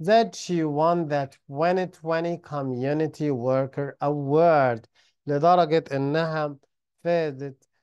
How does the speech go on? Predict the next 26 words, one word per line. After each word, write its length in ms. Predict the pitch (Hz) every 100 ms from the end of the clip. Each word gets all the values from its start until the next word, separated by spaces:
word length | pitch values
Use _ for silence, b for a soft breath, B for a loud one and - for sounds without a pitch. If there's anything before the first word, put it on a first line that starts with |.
| _
بجايزة 1000 | 131 123 139 135 160 156 131 117 143 180 180 - B B B -
الناشطة 760 | 143 147 143 139 135 170 156 143
المجتمعية 1200 | 131 127 123 - 127 123 120 156 208 214 220 220
لعام 760 | 180 135 135 165 170 170 160
عشرين 680 | 135 135 - 139 147 151 151
عشرين، 600 | 139 131 - 139 147 147 135
يعني 440 | 143 143 139 120
ألفين 340 | 117 - 123
وعشرين. 480 | 170 196 - 151 147 - _ _ _ b b _ _
طيب، 240 | - 113 127
وكده 380 | 156 196 190 180
خلصنا 680 | 135 131 160 - 139 131 -
الاختياري، 640 | 123 123 - 160 214 247
وننزل 380 | 254 240 226 180
بقى 340 | 160 175 151
على 240 | 160 165 160 _ _ -
التكست 540 | 135 - 185 196 - 156
دي. 140 | 180
يلا 560 | 254 202 135 135 147 139
نشوف 300 | 131 - 135
التكست 460 | 123 - 135 -
بتاعنا. 460 | 139 156 156 190 226 -
عندنا 300 | 135 151 143
river 440 | 151 170 175 226
يعني 280 | 240 147 127
نهر، 480 | 131 185 196 202